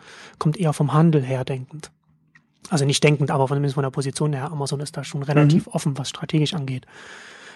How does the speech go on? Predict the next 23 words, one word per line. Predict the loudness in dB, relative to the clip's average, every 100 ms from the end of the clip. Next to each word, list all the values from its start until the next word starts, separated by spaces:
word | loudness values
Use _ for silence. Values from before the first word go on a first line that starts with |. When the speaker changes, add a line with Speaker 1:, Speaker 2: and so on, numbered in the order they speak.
| -2
Speaker 1:
Microsoft | 2 4 2 0 0
aus | -2
dem | -2
Betriebssystem, | 0 -2 -2 -4 -6 -6 -6 -4
ähm, | -2 0
Google, | 0 4 4 6 4 2
äh, | 0 -2 -2 -2
eher | -2 -2
aus, | -6 -6
aus | -4 -4 -4
dem, | -6 -4
aus | -4
dem | -2
Online-Bereich | 4 4 4 0 -2
und | -2
Werbe | 2 4 2
und, | -2 -6 -8
und | -8
so | -6
weiter | -6 -6
und | -6
Smartphone, | 0 2 2 0 -4 -2
äh, | -4